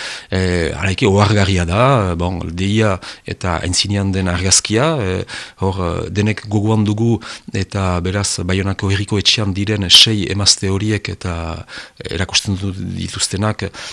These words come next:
eh, diren sei arteak, eh, hori baita, eh, sei emazte horien, eskultura horien erran nahia, eta gu bat gehiago ezarri dugu, hori da tuntunaren, eh, emaztea, eh, eh,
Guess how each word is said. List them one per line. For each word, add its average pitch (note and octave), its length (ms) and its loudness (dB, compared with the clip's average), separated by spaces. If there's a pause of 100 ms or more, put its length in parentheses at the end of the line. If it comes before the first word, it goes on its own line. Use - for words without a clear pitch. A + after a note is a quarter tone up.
(200)
eh, B1+ 720 -4 (260)
diren G2+ 680 0 (240)
sei - 400 8
arteak, A#2+ 640 0 (200)
eh, G#2+ 160 -6 (160)
hori F#2+ 160 -6
baita, F#2+ 300 -6 (500)
eh, - 300 -14
sei G2+ 180 0
emazte F#2+ 360 -4
horien, F#2+ 280 -4
eskultura G2+ 560 -4
horien G2+ 240 -4
erran G2+ 240 -2
nahia, G#2 360 0 (400)
eta F#2 120 -2
gu A2+ 160 2
bat A#2+ 160 6
gehiago A2+ 320 4
ezarri G2+ 320 0
dugu, F#2 200 0 (160)
hori G2 160 -2
da A#2 220 0
tuntunaren, G#2+ 800 -2
eh, E2+ 120 -4 (240)
emaztea, F#2+ 480 -2 (160)
eh, - 640 -12
eh, A#1 720 -10